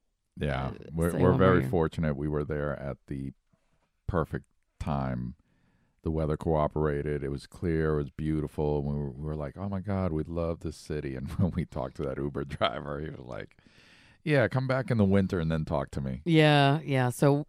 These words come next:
Speaker 2: uh, wh-, we were here the last, it was, like, the last week in August, and the temperatures were in the seventies, mid seventies in the day and fifties at night,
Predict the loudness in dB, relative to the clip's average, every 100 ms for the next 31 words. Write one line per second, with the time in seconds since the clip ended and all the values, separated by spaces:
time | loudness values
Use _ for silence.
0 | -4 0 2 0 -2 -4 -4 -6 _ _
1 | 0 2 4 4 4 4 0 _ _ _
2 | _ _ -2 2 4 2 -2 -16 _ _
3 | -4 -2 -2 -2 0 2 0 0 -2 0
4 | -4 -4 0 2 0 -4 -8 -12 -14 -4
5 | 0 2 2 0 -2 -6 -16 -20 -8 -2
6 | 2 2 2 0 0 0 2 2 0 -4
7 | _ _ _ _ _ -2 2 4 2 -2
8 | _ _ _ _ _ _ _ -12 -4 0
9 | 2 2 2 0 0 0 0 0 -2 0
10 | 2 2 2 2 2 2 2 2 2 0
11 | -2 -2 0 0 0 0 2 0